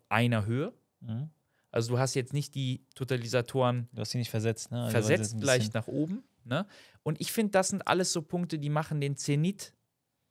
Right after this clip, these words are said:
Speaker 1: oder die machen das Erscheinungsbild der Zenit Daytona ästhetisch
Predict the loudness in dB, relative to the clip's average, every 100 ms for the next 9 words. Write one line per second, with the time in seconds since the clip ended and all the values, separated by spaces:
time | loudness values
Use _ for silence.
0 | _ _ _ _ 2 2 4 2 2 0
1 | 0 0 0 2 2 2 0 -2 0 0
2 | 0 0 0 2 2 0 0 0 -2 -6
3 | _ -2 0 0 -2 0 0 0 -4